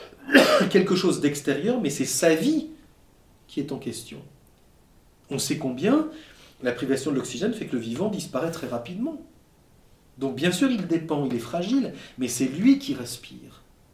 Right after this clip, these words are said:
Et quand il est malade, c'est qu'il n'a plus cette capacité de se servir de ce qui est extérieur pour continuer de vivre.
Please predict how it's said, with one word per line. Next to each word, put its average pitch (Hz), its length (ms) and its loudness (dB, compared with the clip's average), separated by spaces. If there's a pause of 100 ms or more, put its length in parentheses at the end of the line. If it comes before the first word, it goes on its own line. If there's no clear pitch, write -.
(160)
Et 139 80 -8
quand - 260 -6
il 135 80 -2
est 131 60 2
malade, 151 520 2 (260)
c'est - 140 -10
qu'il 139 140 -8
n'a 127 80 0
plus 170 160 -2
cette - 280 -4
capacité 175 800 0 (280)
de 143 100 -2
se 135 140 -2
servir 143 340 0
de 139 100 2
ce 131 100 -6
qui 131 140 -4
est 117 160 -4
extérieur 151 640 0
pour 202 260 -4
continuer 175 380 -4
de 170 80 -8
vivre. 208 360 -6